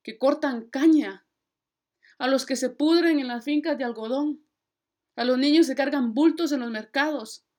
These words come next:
¿Por qué nunca les ha indignado ver a miles de niños comiendo y viviendo en los basureros? Hay miles de niñas y adolescentes siendo violadas en los bares y casas de citas del país,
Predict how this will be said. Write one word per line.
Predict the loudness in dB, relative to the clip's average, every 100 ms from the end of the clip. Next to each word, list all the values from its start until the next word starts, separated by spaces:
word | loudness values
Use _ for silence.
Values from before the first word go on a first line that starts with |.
| _ _ _ _ _ _ _ _ _ _ _ _ _ _ _ _ _ _ _ _ _
¿Por | -6
qué | 2
nunca | 4 8 8 6 2
les | 0 0
ha | 0
indignado | 0 0 0 2 2
ver | 0 0
a | 0
miles | 2 2 2
de | -2
niños | -4 0 0 -2
comiendo | -6 -2 2 4 4 2
y |
viviendo | -4 -2 0 0 0
en |
los | -2
basureros? | -6 -8 -6 -2 -2 -2 -6 -12 _ _ _ _ _ _ _ _ _ _ _ _ _ _ _ _ _ _ _ _ _ _
Hay | -8 0
miles | 6 6 6 2 0
de | 0
niñas | 2 4 4 2 0
y | -4
adolescentes | -4 -6 0 2 2 -2
siendo | -6 -4 -2 -2 -4
violadas | -8 -4 -4 0 2 4 2 0
en | -6
los | -10 -4
bares | 0 2 0 -4
y | -8
casas | -6 -4 -6
de | -8
citas | -10 -6 -6 -6
del | -10
país, | -8 -6 -2 -2 -4